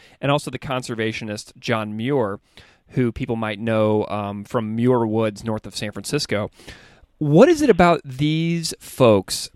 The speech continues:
that have spoken to you throughout the course of your life, so much so that you sort of pay, um, homage to them throughout the entirety of this book?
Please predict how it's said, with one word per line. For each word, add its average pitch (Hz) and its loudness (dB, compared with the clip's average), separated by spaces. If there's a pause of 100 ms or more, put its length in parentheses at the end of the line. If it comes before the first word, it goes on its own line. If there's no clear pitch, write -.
(360)
that 127 2
have 117 0
spoken 131 2
to 123 -4
you 117 2
throughout 113 0
the - -12
course 120 -4
of 123 -12
your 110 -2
life, 104 -4
so - 0
much 131 -2
so 120 0
that 110 -10
you 107 -8
sort 120 -6
of - -10
pay, 117 -6 (240)
um, 107 -4
homage 120 -4
to - -12
them 104 -8
throughout 107 -6
the 107 -6
entirety 104 -6
of 95 -12
this 95 -14
book? - -10